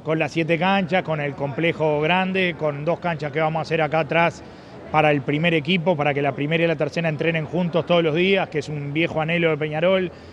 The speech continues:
que a veces hay que ver que la tercera, quién entrena en el cari, mandarle tres jugadores y que vengan.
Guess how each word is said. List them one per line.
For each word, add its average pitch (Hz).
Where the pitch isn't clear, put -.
que 147
a 147
veces 160
hay 165
que 156
ver 165
que 160
la 160
tercera, 175
quién 180
entrena 175
en 165
el 147
cari, 185
mandarle 165
tres 170
jugadores 170
y 160
que 147
vengan. 165